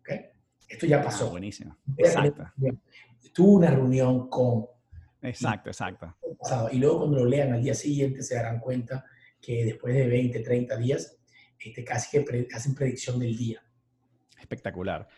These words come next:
Speaker 2: Eh, ¿comida sana o no sana?
Speaker 1: No sana, cien por ciento, definitivamente.
Speaker 2: Cien por ciento sana. Eso es otro factor todo el mundo. ¿A qué hora te acuestas?
Speaker 1: Tarde, má-, más tarde de lo que me, me encantaría. Sobre todo porque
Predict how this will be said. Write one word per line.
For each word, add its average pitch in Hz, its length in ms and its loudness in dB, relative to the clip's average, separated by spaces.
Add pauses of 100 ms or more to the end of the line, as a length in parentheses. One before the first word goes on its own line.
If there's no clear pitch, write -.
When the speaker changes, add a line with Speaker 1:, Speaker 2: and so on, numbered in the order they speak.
(300)
Speaker 2:
Eh, 135 200 0
¿comida 143 300 2
sana 170 380 0
o 123 100 0
no 120 140 -4
sana? - 360 -12 (680)
Speaker 1:
No 120 80 -6
sana, 113 320 -6
cien - 220 -16
por - 120 -18
ciento, - 280 -20
definitivamente. 110 400 -16
Speaker 2:
Cien 131 140 -4
por 113 100 -6
ciento 113 180 -8
sana. 92 220 -8 (100)
Eso 120 120 -8
es 123 40 -2
otro 110 100 -4
factor 107 300 -6
todo 113 100 -2
el 107 80 0
mundo. 98 300 -6 (140)
¿A 127 100 -4
qué 127 80 -2
hora 151 60 4
te 156 60 -2
acuestas? - 480 -6 (1000)
Speaker 1:
Tarde, 113 420 2 (180)
má-, 147 260 2
más 143 200 4
tarde 156 240 2
de 151 60 4
lo 139 100 4
que 123 200 0
me, 120 120 4
me 123 220 2
encantaría. 117 520 -2 (340)
Sobre 147 240 -2
todo 156 200 0
porque 139 520 -2